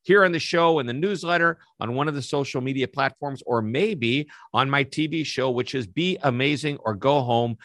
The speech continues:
which can be found on Amazon Prime, Apple T V, Roku, C-Suite T V, and you can get episodes by going to be amazing dot T V. That's be amazing dot T V. All right, let's jump into the show. Little bit different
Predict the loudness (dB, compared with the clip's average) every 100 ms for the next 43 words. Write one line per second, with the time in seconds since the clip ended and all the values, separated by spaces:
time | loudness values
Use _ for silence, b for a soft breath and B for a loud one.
0 | B 0 0 0 -2 -2 -2 0 2 2
1 | 0 -6 -4 -2 -2 -4 -6 -4 -2 -2
2 | -4 -4 0 0 0 0 0 -4 -6 -6
3 | -4 -2 0 2 2 0 -6 -6 B B
4 | -14 -4 -4 -4 -2 -4 -4 -6 -2 -2
5 | -2 -4 -2 0 0 -2 -6 b b -2
6 | 0 0 0 -2 0 -4 -2 -2 0 0
7 | 0 0 0 0 -2 -2 -4 -6 -4 -2
8 | -2 -2 -2 -2 -2 -2 -2 -4 -6 -10
9 | -4 0 2 0 -8 -6 -4 -2 -2 -2
10 | -6 -6 -4 -2 -2 -4 -4 -2 0 -2
11 | -4 -4 -2 -4 B B B 4 6 6
12 | 4 2 -2 -2 -4 0 0 -2 -4 -2
13 | -2 -6 -2 0 0 -2 b b b _
14 | 0 4 4 4 0 0 -2 -2 -6